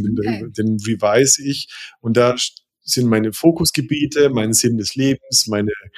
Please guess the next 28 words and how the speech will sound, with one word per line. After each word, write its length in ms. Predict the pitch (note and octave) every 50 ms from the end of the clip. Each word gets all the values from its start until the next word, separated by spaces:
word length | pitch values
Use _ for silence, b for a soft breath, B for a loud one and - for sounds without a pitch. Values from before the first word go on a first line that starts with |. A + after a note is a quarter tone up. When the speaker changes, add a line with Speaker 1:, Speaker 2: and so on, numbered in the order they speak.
| B B B B _
Speaker 1:
Werte, 680 | G#2+ A2+ A#2+ C3 C#3+ D3 C#3+ - D3 C#3 C3+ C3+ C3+ B2+
meine 280 | A2+ G#2+ G#2+ G#2+ G#2 G2+
Prinzipien, 580 | - - A2 G#2+ G#2 - E3 D#3 - - D3+
nach 120 | C#3+ C3 -
denen 200 | - C3 B2 B2
ich 120 | A#2 -
handle. 200 | B2+ B2 C3+ G3 A#3
Speaker 2:
Oh, 140 | C4+ B3
wow. 400 | G3 E3+ F3 G3 A#3 B3 G3 D3 - - _ _ _
Speaker 1:
Ja, 240 | A2 A#2 C#3+ E3 D3 - _ _ _ _ _ _ _ _ _ -
ja. 260 | - B2+ C#3+ C#3 B2 - _ -
Speaker 2:
I 40 | E3+
didn't 240 | D#3+ E3+ E3 D#3+ D#3+
know. 320 | E3+ F#3+ G#3+ A3 F3+ C#3+ - - _ _ _ _ - A2
Speaker 1:
Das 220 | - A#2 A2 -
hast 160 | C#3+ C3+ -
du 60 | - D#3+
nicht 140 | D#3+ D#3+
gewusst, 260 | - F3+ G#3 G#3 G3+ G3+
Speaker 2:
Nee. 80 | -
Speaker 1:
ja? 120 | B2+ E3+ F3+ F#3 B B B B B B B _
Und 320 | - E3+ E3+ F#3 A3 A3+ - - _
da 120 | - B2
steht, 380 | A#2 - - D3+ C#3 D#3 E3+ E3 - _ _
die 160 | A2 G#2+ G2
Frau 460 | F#2 - - C#3+ D#3 E3 F3+ F#3 F3+ D#3+
meiner 280 | C3+ B2+ B2+ B2+ B2 A#2+
Träume. 480 | - - - A#2 G2+ F#2+ F2+ F2+ F2+